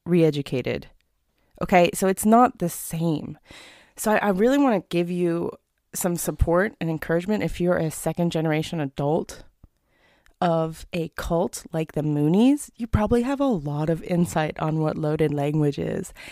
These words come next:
And I don't have it all. I have just a little bit from my own perspective, but I'm sure we could write a whole lot more than three paragraphs on loaded language.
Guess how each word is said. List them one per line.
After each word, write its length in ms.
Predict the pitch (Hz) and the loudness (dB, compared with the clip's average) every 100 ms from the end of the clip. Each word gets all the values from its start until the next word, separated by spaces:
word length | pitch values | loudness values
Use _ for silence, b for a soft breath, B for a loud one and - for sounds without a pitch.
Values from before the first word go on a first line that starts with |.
| B B - | B B -4
And 100 | 160 | 2
I 80 | 180 | 6
don't 140 | 226 | 6
have 240 | 202 220 202 | 6 2 2
it 100 | 165 | 4
all. 320 | 151 196 226 | 4 4 2
I 80 | 180 | 0
have 240 | 190 175 151 | 2 0 0
just 260 | 165 - - | -4 -4 -6
a 120 | 156 | -4
little 280 | 151 151 151 | -2 -2 0
bit 320 | 151 175 - | 2 2 0
from 140 | - 156 | -4 -4
my 140 | 151 | -2
own 140 | 143 | -2
perspective, 640 | 156 180 - 220 247 247 233 | -2 -4 -4 -4 -2 -4 -4
but 160 | - 160 | -4 -2
I'm 140 | 190 | -2
sure 220 | 208 277 | -2 0
we 160 | 262 214 | 2 0
could 200 | - 220 | 2 2
write 260 | 185 175 - | 4 2 0
a 60 | |
whole 280 | 151 - 170 | -2 0 0
lot 180 | 165 160 | 2 2
more 200 | 156 151 | 0 0
than 180 | 151 151 | 0 -2
three 360 | 151 151 151 | -2 -4 -4
paragraphs 720 | 147 - 143 139 139 147 143 | -6 -8 -6 -4 -4 -4 -6
on 180 | - 151 | -6 -4
loaded 240 | 143 139 139 | -2 -2 -2
language. 480 | 143 139 - 165 | -2 -2 -4 -8